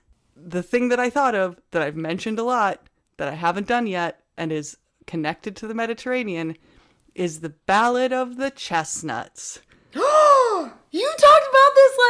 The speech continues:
Speaker 2: like, beginning of season one.
Speaker 1: And
Speaker 2: And I don't know what it is other than the fact that, like, your teacher wouldn't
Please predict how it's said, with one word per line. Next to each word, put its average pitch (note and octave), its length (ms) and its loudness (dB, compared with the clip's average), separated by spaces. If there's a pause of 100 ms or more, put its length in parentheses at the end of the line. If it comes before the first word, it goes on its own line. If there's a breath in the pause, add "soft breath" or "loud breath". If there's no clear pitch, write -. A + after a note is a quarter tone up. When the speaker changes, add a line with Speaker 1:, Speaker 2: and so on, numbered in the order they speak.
Speaker 2:
like, - 520 -10
beginning G4+ 840 0 (120)
of G#4+ 100 -10
season G#4 600 0
one. E4+ 760 0
Speaker 1:
And G#3+ 400 -2
Speaker 2:
And D#4+ 140 -4
I E4+ 140 0 (200)
don't F4+ 300 0
know F#4 140 -2
what D#4+ 220 0
it D#4+ 160 -6
is D#4 340 -6
other C#4+ 280 -4
than D4 200 -6
the C#4+ 100 -6
fact C4+ 360 -4
that, C4+ 120 -8
like, A#3+ 320 -8 (400 loud breath)
your D4+ 220 -4
teacher D4+ 420 -6
wouldn't C4 480 -6